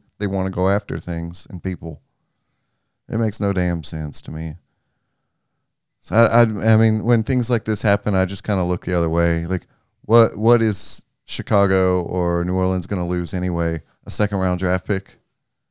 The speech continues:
Like, what's gonna be the real penalty?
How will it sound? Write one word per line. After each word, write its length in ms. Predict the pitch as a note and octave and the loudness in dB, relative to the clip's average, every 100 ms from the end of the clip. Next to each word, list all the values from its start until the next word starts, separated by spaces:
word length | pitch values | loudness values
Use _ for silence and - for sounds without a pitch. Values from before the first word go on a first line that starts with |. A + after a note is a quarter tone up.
| _ _ _ _ _ _ _ _ _ | _ _ _ _ _ _ _ _ _
Like, 100 | F2 | -4
what's 220 | G2+ G#2+ | 0 0
gonna 160 | - A2 | 2 2
be 100 | G2 | 2
the 100 | G2 | 2
real 200 | F2 F#2 | 2 2
penalty? 560 | - F#2 F2+ E2 D#2 | 2 0 0 -2 -6